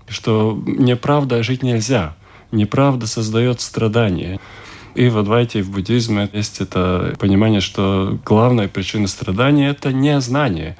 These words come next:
Это незнание, оно может быть очень разное. Одно незнание — это когда я не знаю, что есть правда, я думаю, что правда такое, я представляю это как правду. А если это правда неправда, то это неизбежно принесёт страдания. Это просто мировой закон,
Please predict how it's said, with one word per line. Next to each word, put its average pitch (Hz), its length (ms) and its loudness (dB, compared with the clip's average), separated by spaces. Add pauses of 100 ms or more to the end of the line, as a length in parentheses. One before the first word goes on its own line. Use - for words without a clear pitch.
(480)
Это 110 280 -2
незнание, 123 560 2
оно 117 140 0
может 117 240 -2
быть 110 180 -6
очень 117 240 2
разное. 120 520 0
Одно 110 260 0
незнание — 120 760 0
это 117 180 -6
когда 107 300 -2
я 101 220 0 (340)
не 107 120 4
знаю, 107 340 2
что - 160 -6
есть 98 240 -2
правда, 123 360 0
я 113 60 4
думаю, 107 400 2
что - 180 -12
правда 98 300 -4 (100)
такое, 110 400 -2
я 92 120 0
представляю 104 680 0 (100)
это - 160 -10
как - 240 -12
правду. 113 440 0 (600)
А 101 80 2
если 110 260 2
это 101 120 -2
правда 104 340 2
неправда, 143 560 0
то 135 320 0
это 147 200 -2
неизбежно 170 580 0
принесёт 135 440 -2
страдания. 135 460 0
Это 92 140 -6
просто - 300 -6
мировой 139 360 2
закон, 95 400 -6